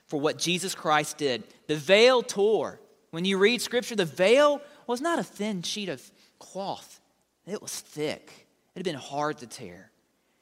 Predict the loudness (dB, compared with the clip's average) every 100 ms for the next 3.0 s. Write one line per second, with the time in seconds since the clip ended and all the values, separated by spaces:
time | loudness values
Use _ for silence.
0 | _ _ _ _ _ -20 -16 -14 -12 -4
1 | -2 0 0 -2 -4 -8 -6 -4 -6 -8
2 | -10 -6 -6 -8 -12 -16 -16 -14 -14 -16